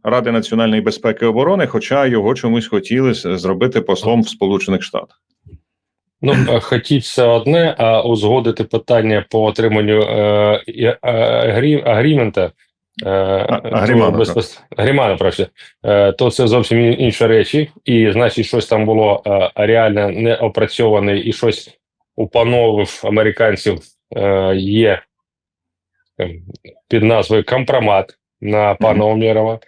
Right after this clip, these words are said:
Speaker 2: Але питання не в компроматі, питання в мене: перше питання: а куди діли, е, попереднього секретаря Ради нацбезпеки і оборони?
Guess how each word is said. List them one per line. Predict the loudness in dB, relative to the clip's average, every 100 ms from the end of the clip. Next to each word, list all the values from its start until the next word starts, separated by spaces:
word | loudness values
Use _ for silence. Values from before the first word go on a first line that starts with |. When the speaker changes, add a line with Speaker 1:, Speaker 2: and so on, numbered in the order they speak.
| -20 -20 _
Speaker 2:
Але | 0 0
питання | 0 0 2 2
не | 2
в | 0
компроматі, | -2 -2 -2 0 0 -2
питання | -2 -2 0 2
в |
мене: | 2 2 0
перше | -2 -2 0 0
питання: | -2 -2 -2 -4 _ _ -6
а | -4
куди | -2 0 0
діли, | 2 4 4 4 2
е, | 0 2 4 4 2
попереднього | -2 -2 2 2 2 -2
секретаря | -4 -4 -4 0 2 2
Ради | 0 0
нацбезпеки | -4 -4 -4 0
і | -2
оборони? | 0 0 0 -4